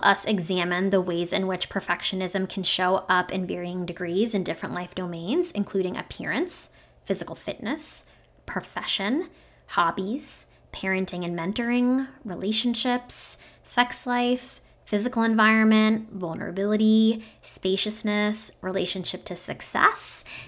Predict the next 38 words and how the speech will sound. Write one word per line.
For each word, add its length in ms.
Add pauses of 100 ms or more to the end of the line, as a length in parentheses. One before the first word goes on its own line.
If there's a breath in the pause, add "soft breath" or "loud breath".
(140 loud breath)
as 280
well 260
as 180
self-worth 840
and 160
self-beliefs. 1000 (400 loud breath)
And 540
we 240
emphasized 580
the 100
importance 720 (140)
of 420 (140)
really 280
gaining 360
insight 480
into 340
our 160
tendencies 640
and 200
patterns 720 (260 loud breath)
and 160
the 60
ways 260
in 140
which 240
they 240
both 400
do 200
and 160
don't 240
serve 360
us, 400
so 200
we 160
can 140
have 420
more 200
clarity 840